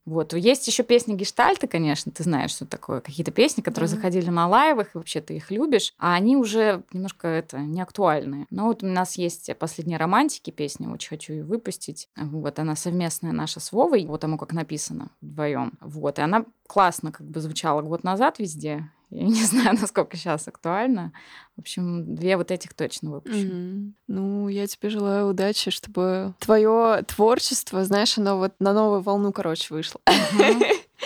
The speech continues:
Speaker 1: На мою,
Speaker 2: Новый
Speaker 1: так
Speaker 2: виток,
Speaker 1: сказать,
Speaker 2: новая
Speaker 1: да.
Speaker 2: волна. Да, чтобы это была твоя волна.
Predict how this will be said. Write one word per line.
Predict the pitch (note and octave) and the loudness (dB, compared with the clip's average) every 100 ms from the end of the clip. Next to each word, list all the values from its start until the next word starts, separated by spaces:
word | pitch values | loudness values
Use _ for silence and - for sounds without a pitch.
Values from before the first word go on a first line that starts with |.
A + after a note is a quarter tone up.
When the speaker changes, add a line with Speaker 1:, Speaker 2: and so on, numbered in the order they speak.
| - | -2
Speaker 1:
На | F#3 | 2
мою, | G3+ G#3+ B3 | 4 6 6
Speaker 2:
Новый | D#4+ | 6
Speaker 1:
так | D4 | 4
Speaker 2:
виток, | - C#4+ E4 | 4 4 4
Speaker 1:
сказать, | D4+ - | 0 -2
Speaker 2:
новая | A3+ B3+ D4 D4 | 2 4 6 4
Speaker 1:
да. | |
Speaker 2:
волна. | C#4+ C4+ B3+ B3 C#4+ E4 | 4 2 4 2 2 -2
Да, | G#3 A3+ G#3 G3 | 0 2 4 2
чтобы | G#3 - F#3 | -2 -4 -4
это | F3+ | -4
была | F#3+ F#3 F3+ | -2 -2 -2
твоя | F#3+ F#3+ F#3 F3 | -2 -2 -2 -4
волна. | F#3 - A3+ | -4 -6 -6